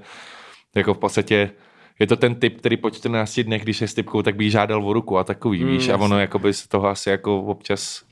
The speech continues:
Speaker 1: a Kim Kardashian zrovna tohle asi má jako úplně v píči, podle mě.
Speaker 2: To je divoká
Speaker 1: Ale
Speaker 2: paní, ty vole.
Speaker 1: ale já mám, jakoby, já mám hrozně rád Kanyeho. Všichni víme, jak se chová, jako, že má fakt hodně impulzivní chování, zároveň toho dělá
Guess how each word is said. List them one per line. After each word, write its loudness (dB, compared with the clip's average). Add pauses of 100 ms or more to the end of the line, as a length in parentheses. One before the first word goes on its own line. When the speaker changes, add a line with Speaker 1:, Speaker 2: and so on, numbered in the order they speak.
(160)
Speaker 1:
a 2
Kim -2
Kardashian 0
zrovna 2
tohle 0
asi -4
má 2
jako -4
úplně -4
v -10
píči, -8
podle -4
mě. -6 (640)
Speaker 2:
To -2
je 4
divoká 4
Speaker 1:
Ale 0
Speaker 2:
paní, 0
ty -10
vole. 0
Speaker 1:
ale 6
já 4
mám, 0
jakoby, 2
já 4
mám -2
hrozně 0
rád 2
Kanyeho. -2 (680)
Všichni -2
víme, 2
jak 0
se -2
chová, 2
jako, -4
že -6
má 0
fakt 2
hodně 0
impulzivní -2
chování, 0
zároveň 0 (100)
toho 0
dělá 2